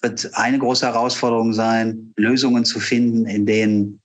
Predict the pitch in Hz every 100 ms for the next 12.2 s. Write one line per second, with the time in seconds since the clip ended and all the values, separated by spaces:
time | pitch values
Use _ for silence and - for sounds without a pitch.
0 | _ _ 95 104 131 127 120 117 110 107
1 | - 117 113 113 98 - 120 120 117 117
2 | 113 110 - - 113 131 110 110 127 107
3 | 113 120 104 - 104 113 117 113 - _
4 | 104 104 104 - - - 117 131 - -
5 | 127 117 98 85 85 87 - 104 104 -
6 | 107 101 98 98 - _ - 107 123 113
7 | 113 113 110 110 110 110 _ - 101 -
8 | 117 - 117 101 - - - 104 113 120
9 | 120 - 123 139 123 101 - 113 135 117
10 | 113 - 98 - 98 - - - 120 120
11 | 104 117 113 - - 104 - 110 110 120
12 | 117